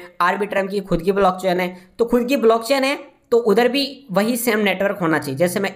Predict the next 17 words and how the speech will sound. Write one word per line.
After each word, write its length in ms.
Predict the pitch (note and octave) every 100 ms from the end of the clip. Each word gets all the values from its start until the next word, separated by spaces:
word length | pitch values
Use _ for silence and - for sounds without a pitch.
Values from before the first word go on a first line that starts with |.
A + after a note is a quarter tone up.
| F3+
Aptos 440 | F3 - A3 G#3+
का 100 | A3+
एग्जांपल 440 | F#3 E3+ F#3+ G3
है 160 | G#3 - - _ _
उसको 260 | F3+ - G3+
दिखा 240 | F3+ E3+
देता 260 | F3 E3+ F3+
हूँ 100 | F3+
अभी 140 | F3
आपको 260 | E3 D#3 F3
मैं। 200 | F#3+ C4+ - _ - - _ _ -
चलिए 220 | G3 A3+
हम 160 | G3+
इसको 220 | G3 G3 G3+
बैक 220 | E3 F3+
करते 240 | G3 F#3
हैं 360 | G#3+ C#4 - _